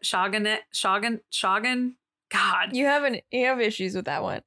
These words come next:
Speaker 1: It's just
Speaker 2: Is it shogun or is it shogunate?
Speaker 1: It's
Speaker 2: Or is it
Speaker 1: shogun, but it's spelled shogunate. But then when I was looking it up, different countries pronounce it differently.
Speaker 2: Of course.
Speaker 1: And the most I heard was shogun.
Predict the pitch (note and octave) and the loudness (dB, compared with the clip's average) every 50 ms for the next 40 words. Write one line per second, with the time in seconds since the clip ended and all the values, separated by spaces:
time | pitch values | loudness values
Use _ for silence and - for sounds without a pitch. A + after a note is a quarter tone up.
0 | - D#3 - C#4 C#4 B3+ A#3 - C#4+ D4 C#4+ C4 C#4 D4+ C#4+ D4+ - - B3 A3+ | -6 -4 -2 0 0 0 0 0 2 2 2 4 4 2 2 0 0 0 2 2
1 | A#3+ C4+ C#4+ D4+ F4 F#4 F#4 - - B3 B3+ A#3+ A#3 A3+ A#3+ A#3 - - - - | 4 2 2 2 2 0 2 2 2 2 2 2 2 2 0 0 0 0 -2 -2
2 | - B3+ A3+ A#3+ B3+ B3 A3 G3 F3+ F3 E3 E3+ - F#3 - - - B3+ A#3 F#3+ | 0 2 2 2 2 0 0 0 0 0 -2 -4 -6 -10 -6 -2 0 0 2 2
3 | G#3+ A#3 A#3+ B3 A#3+ - A#3 B3 G#3+ A#3 A#3+ C4+ D4 D#4 D#4+ E4 F#4 G4 G4 F#4+ | 2 2 2 2 2 4 4 4 4 4 2 2 0 0 0 0 0 0 -2 -2
4 | F#4 _ _ _ _ _ _ _ _ _ _ _ _ _ _ G3+ F#3+ B3 B3 B3 | -6 _ _ _ _ _ _ _ _ _ _ _ _ _ _ -4 -2 0 2 2
5 | A#3+ - - - - - - _ _ _ - - - - - B3 B3 B3 B3+ A3 | 2 0 0 -2 -2 -4 -6 _ _ _ -2 -2 -2 0 0 2 2 2 2 2
6 | - - A#3+ A3 A3 A3 A3+ A3 G#3 G3+ G3+ A3+ C#4 D#4+ C4+ - - - _ _ | 2 2 2 2 2 2 2 0 0 0 0 0 -2 -2 -4 -6 -6 -8 _ _
7 | - _ _ _ - A#3+ C4 C4+ C#4 C#4+ C#4 C4+ B3 A3+ C4 B3+ B3+ A#3 G#3+ G#3+ | -20 _ _ _ -4 -2 0 0 2 2 2 2 2 2 0 0 0 0 2 2
8 | A3 B3 C#4+ C#4+ B3+ A3 G3+ - - - _ _ _ _ _ _ - F#3+ A#3 B3 | 2 2 2 2 2 2 0 -2 -6 -12 _ _ _ _ _ _ -6 -4 -2 0
9 | A#3+ C4+ B3+ A3 - - - B3+ A#3+ A3+ - B3 B3 B3 A3+ - - A#3 A3 G#3 | 2 2 0 0 0 -2 -2 0 0 0 0 0 0 0 0 0 0 0 0 0
10 | G3+ - - - - - C4 B3 C4 B3 A3 B3 B3+ B3 B3 B3 A#3+ A3+ - F#3 | 0 -2 -4 -4 -2 -2 -2 0 0 0 0 0 0 0 0 0 -2 -2 -4 -8
11 | G3+ - G3+ D#3+ C3 A3 - - - B3 A#3+ A#3 A#3 A3+ A3 A3 G#3+ - A3 G3+ | -6 -4 -2 -2 -2 -2 -4 -6 -4 -2 0 2 2 2 2 0 0 -2 -2 0
12 | G#3+ A#3 A3+ G#3+ G#3+ G#3+ A#3 C#4 C4+ - - C4+ C4 B3+ C4+ C4 B3+ A#3+ B3 A#3 | 0 2 2 4 4 4 2 2 2 2 0 2 2 4 4 2 2 2 0 0
13 | - - A3 G#3 A3+ A#3 C4 C4 C4+ C4 C4 C4 | 0 2 2 2 2 2 2 0 0 0 0 -2